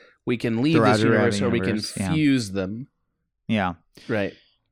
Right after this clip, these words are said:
Speaker 2: Uh, also good quote. "Yes, my dearest, it is I, and while I would love to embrace you, first I must satisfy my sense of moral outrage."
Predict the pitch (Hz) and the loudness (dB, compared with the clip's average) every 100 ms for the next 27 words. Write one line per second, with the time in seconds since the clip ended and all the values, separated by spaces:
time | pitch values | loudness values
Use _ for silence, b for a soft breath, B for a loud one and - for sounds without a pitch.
0 | _ _ _ _ 104 98 98 101 - 127 | _ _ _ _ -4 0 0 -2 0 -2
1 | - 117 117 107 117 113 127 131 139 143 | -2 -2 -4 -4 -4 -2 -2 -2 0 -2
2 | 127 135 135 131 - 123 123 139 135 127 | 2 2 4 2 0 -2 0 2 2 2
3 | 123 131 131 131 131 131 139 143 - 143 | 0 0 2 2 2 2 2 0 0 -4
4 | 135 139 143 - 139 - 151 - 147 143 | 0 2 0 0 -2 0 0 2 0 0
5 | 135 175 170 175 - 170 165 165 - 185 | 0 4 4 4 4 6 6 4 6 4
6 | 180 180 143 170 180 220 262 202 175 175 | 4 2 2 4 6 6 8 6 4 4
7 | 220 254 208 196 175 170 170 156 - - | 6 6 4 4 6 6 4 2 -6 -10